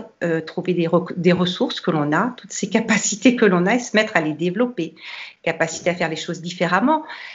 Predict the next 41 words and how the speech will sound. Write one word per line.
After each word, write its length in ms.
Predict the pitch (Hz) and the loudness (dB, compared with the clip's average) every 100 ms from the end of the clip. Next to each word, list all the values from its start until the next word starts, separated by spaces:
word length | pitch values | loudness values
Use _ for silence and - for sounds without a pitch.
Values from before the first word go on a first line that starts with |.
| - - - - _ _ _ _ _ _ _ - - - - - - - | -16 -18 -20 -20 _ _ _ _ _ _ _ -20 -20 -20 -20 -20 -20 0
Après, 720 | 208 - - 254 254 254 - | 0 0 0 4 4 4 0
euh, 720 | 208 196 190 185 185 180 180 175 | 2 4 4 4 2 2 2 2
la 140 | 185 | 0
crise 240 | 185 202 | -2 -10
sanitaire, 640 | - 190 196 190 196 190 170 | -4 -2 -2 -2 0 0 0
je 100 | 170 | -8
pense 320 | - 180 180 | -6 -6 -6
qu'on 160 | 160 | -8
arrive 320 | 156 151 151 - - | -6 -6 -8 -8 -6
au 60 | |
bout. 280 | 175 208 359 | -2 4 4
Enfin, 160 | 381 170 | 4 -2
je 80 | - | 0
l'espère, 420 | 160 - 269 320 | -2 2 2 2
moi 140 | 226 | 2
qui 180 | 196 - | -2 -8
vis 100 | 175 | -4
du 140 | 180 180 - - - | -4 -4 -10 -20 -8
côté 320 | 196 185 202 | -8 -2 -4
positif, 640 | 202 208 196 202 240 240 | 0 0 0 0 0 0
qui 80 | - | 2
vois 160 | 226 247 | 6 8
les 100 | 247 | 8
choses 260 | - 294 | 8 4
d'une 360 | 220 233 196 190 | 6 4 4 2
façon 280 | 202 202 202 | 2 2 -2
très 180 | - 196 | -2 0
positive, 580 | 202 185 190 190 202 | 0 0 -4 -4 -4
je, 520 | 170 180 185 180 175 175 | 0 4 6 4 2 0
moi, 280 | 180 196 | 4 4
j'en 140 | 190 170 | 4 -2
suis 220 | - 180 | -4 -10
pratiquement 760 | 180 - 156 - - 160 147 - | -10 -6 -6 -6 -8 -8 -8 -4
persuadée. 600 | 151 - - 190 190 277 254 | -4 -4 0 0 2 0 0
C'est 260 | - - _ | -6 -12 _
comme 160 | - 170 | -4 -4
ça 200 | - 175 | -4 -6
que 80 | - | -6
je, 180 | - | -10
je, 220 | - - - | -10 -10 -8
je, 160 | - | -8